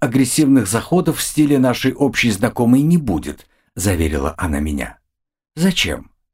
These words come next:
Я уважаю тебя и твой талант. Э, даже не так. Чего ради из славного мальчика, который мне симпатичен во всех отношениях,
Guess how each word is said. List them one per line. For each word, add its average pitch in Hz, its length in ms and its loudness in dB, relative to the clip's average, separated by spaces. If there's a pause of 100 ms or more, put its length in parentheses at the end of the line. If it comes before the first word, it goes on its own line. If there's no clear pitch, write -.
(240)
Я 165 240 2
уважаю 90 520 0
тебя 78 640 -2
и 101 120 -2
твой 76 260 -4
талант. 78 720 -4 (200)
Э, 101 280 -2
даже 123 400 -2
не 190 140 2
так. - 380 -10 (640)
Чего 165 400 2
ради 139 340 0
из 120 260 0
славного 104 600 0
мальчика, 135 520 -2
который 113 380 2
мне 120 180 6
симпатичен 127 720 2
во 113 140 2
всех 110 400 -2
отношениях, 165 880 0